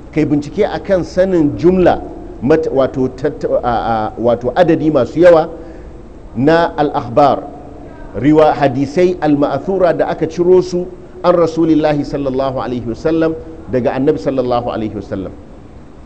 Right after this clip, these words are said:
Za mu zo a cikin mustalah mu ga kan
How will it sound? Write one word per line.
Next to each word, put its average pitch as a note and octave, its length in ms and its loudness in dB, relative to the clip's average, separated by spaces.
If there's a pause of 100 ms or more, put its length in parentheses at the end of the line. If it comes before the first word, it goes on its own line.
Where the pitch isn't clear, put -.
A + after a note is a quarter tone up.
(340)
Za F3+ 160 2
mu G3 100 0
zo F#3 120 0
a E3 60 -2
cikin E3 220 -6
mustalah D#3 560 0 (560)
mu A#2+ 80 -4
ga C3 160 -2
kan E3 160 -2